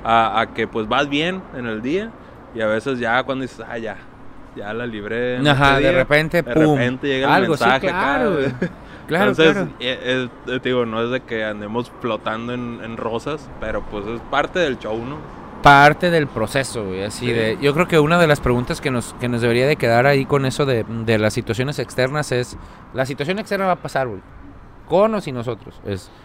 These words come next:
Speaker 2: cómo vamos a tomar nosotros o abordar esa situación. Oye, tema, güey. ¿Qué rollo con Shark Tank? <laughs> Güey,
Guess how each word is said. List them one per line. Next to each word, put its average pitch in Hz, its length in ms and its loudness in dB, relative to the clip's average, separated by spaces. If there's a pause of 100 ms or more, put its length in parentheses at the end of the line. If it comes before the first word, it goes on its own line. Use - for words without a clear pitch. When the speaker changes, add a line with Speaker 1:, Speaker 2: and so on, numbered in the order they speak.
(160)
Speaker 2:
cómo 127 200 -4
vamos 131 240 -2
a 135 40 -6
tomar 110 280 -6
nosotros 131 460 -8
o 120 100 -4
abordar 92 340 -4
esa 92 160 -8
situación. 117 440 -6 (320)
Oye, 170 340 10 (360)
tema, 190 320 10
güey. 87 120 0 (1700)
¿Qué - 100 2
rollo 196 260 4
con 165 140 0
Shark 160 240 2
Tank? 165 220 2 (600)
<laughs> - 1800 4 (1200)
Güey, 359 600 8